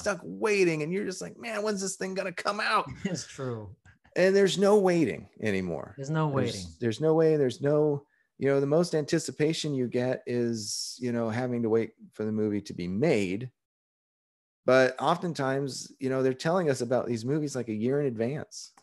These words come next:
Speaker 1: That's true. That's
Speaker 2: And I think
Speaker 1: true.
Speaker 2: that's another thing where it's just like, it, it, it feels like our elections in the United States.
Speaker 1: Yeah.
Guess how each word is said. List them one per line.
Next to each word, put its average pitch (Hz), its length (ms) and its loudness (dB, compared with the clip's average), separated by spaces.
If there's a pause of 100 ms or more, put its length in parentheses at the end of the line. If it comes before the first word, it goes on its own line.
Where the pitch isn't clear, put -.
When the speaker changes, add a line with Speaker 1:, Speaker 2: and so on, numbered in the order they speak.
Speaker 1:
That's 123 200 -6
true. 120 400 -4 (1700)
That's 117 120 -6
Speaker 2:
And 120 80 2
I 127 80 2
think 147 160 0
Speaker 1:
true. 139 80 0
Speaker 2:
that's 156 160 -2
another 120 280 2
thing 104 340 -2
where 98 140 0
it's 76 120 -8
just 117 180 -4
like, 104 420 -2 (1200)
it, 156 160 -4
it, 160 220 -6
it 165 200 0
feels 208 360 6
like 143 460 4 (1120)
our 143 200 6
elections 123 720 2
in 107 80 0
the 98 80 0
United 92 400 0
States. - 580 -6 (160)
Speaker 1:
Yeah. 110 360 -8